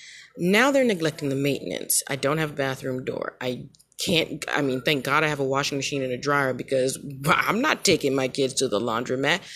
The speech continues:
I'm gonna limit my exposure. I'm not gonna ride the bus to go all these different places because I'm limiting my exposure. I'm following the science. I'm doing what I'm supposed to be doing.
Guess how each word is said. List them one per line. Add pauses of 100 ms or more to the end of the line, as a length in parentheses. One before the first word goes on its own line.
(200)
I'm
gonna
limit
my
exposure. (220)
I'm
not
gonna
ride
the
bus
to
go
all
these
different
places
because
I'm
limiting
my
exposure.
I'm
following
the
science.
I'm
doing
what
I'm
supposed
to
be
doing.